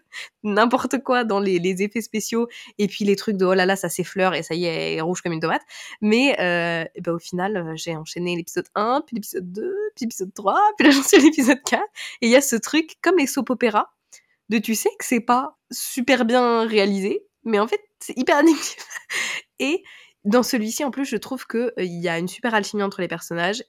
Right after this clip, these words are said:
Ils sont super bien habillés. Alors ça, c'est point annexe, mais c'est... ils sont super bien habillés et surtout, c'est super drôle. J'adore, c'est pas, enfin, j'ai l'impression que c'est pas du tout un drama qui se, qui se prend la tête. Il y a beaucoup de bruitage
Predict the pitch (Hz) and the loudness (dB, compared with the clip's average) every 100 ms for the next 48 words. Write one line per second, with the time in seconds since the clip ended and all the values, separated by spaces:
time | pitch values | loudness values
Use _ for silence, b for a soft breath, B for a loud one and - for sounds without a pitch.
0 | - 185 - 170 160 - 214 226 208 202 | -12 -10 -8 -8 -10 -12 -8 -4 -2 -2
1 | 180 170 190 175 - 175 - 160 156 175 | -2 -4 -6 -10 -10 -12 -8 -8 -6 -6
2 | - 170 175 - 160 156 - 147 147 - | -4 -4 -6 -8 -10 -10 -10 -8 -10 -12
3 | 170 - 196 180 175 202 - 190 - 180 | -8 -6 -4 -4 -4 -6 -6 -6 -6 -10
4 | 226 - 170 - - 170 170 143 143 B | -10 -10 -8 -10 -8 -8 -6 -8 -10 B
5 | B B 202 202 233 - 202 220 226 202 | B B 2 4 2 0 2 2 2 0
6 | 175 185 320 190 196 214 220 233 196 170 | -2 -4 -6 -4 -2 -4 -4 -4 -2 -2
7 | 190 226 - 180 160 156 b b b - | -2 -4 -8 -12 -10 -10 b b b -8
8 | 185 170 - - 220 202 214 - 196 175 | -6 -6 -4 -2 0 0 -4 -4 -4 -4
9 | 175 185 214 202 175 180 202 214 220 | -4 -6 -4 -2 -2 -2 2 2 2